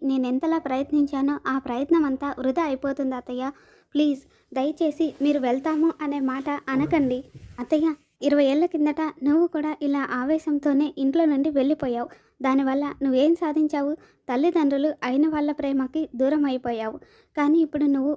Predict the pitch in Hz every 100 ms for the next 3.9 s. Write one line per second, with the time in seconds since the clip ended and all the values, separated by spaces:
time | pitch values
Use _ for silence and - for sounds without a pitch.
0 | 262 262 269 311 254 254 320 320 - 320
1 | - 254 - 269 262 233 - 240 240 -
2 | _ _ 285 277 294 294 294 285 269 262
3 | 254 330 269 247 302 285 269 254